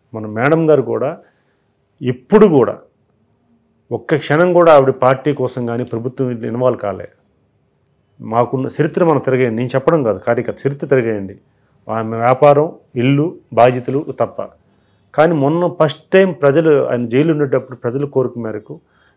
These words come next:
ఆవిడ వచ్చి ఆయన నిజం గెలవాలని ఒక, ఒక కాన్సెప్ట్తో వచ్చి ప్రజలను వచ్చినప్పుడు ఈరోజు ఆవిడ పోరాటానికి ప్రజలు కూడా, మహిళలు కూడా భారీ ఎత్తున మద్దతు తెలిపి ఈరోజు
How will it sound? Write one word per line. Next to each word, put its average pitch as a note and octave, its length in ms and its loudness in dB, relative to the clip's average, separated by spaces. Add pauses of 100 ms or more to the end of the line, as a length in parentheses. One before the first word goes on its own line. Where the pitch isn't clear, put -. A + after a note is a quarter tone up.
ఆవిడ A2+ 180 0
వచ్చి D#3 360 -2 (340)
ఆయన A2 340 -12 (560)
నిజం C#3+ 300 0
గెలవాలని C3+ 440 4
ఒక, G#2 360 -8 (600)
ఒక G#2 140 -14
కాన్సెప్ట్తో C#3 520 -2
వచ్చి G#2+ 300 -8
ప్రజలను B2 420 -4 (460)
వచ్చినప్పుడు B2+ 600 -12 (600)
ఈరోజు A#2+ 200 -2
ఆవిడ A#2 160 0 (120)
పోరాటానికి C#3 640 2
ప్రజలు C3 300 -2
కూడా, C3+ 160 0
మహిళలు B2+ 340 -4
కూడా C3 180 -2
భారీ A#2+ 440 2
ఎత్తున D#3 200 -2
మద్దతు A#2 240 -6
తెలిపి A2 320 -8
ఈరోజు G#2+ 440 -10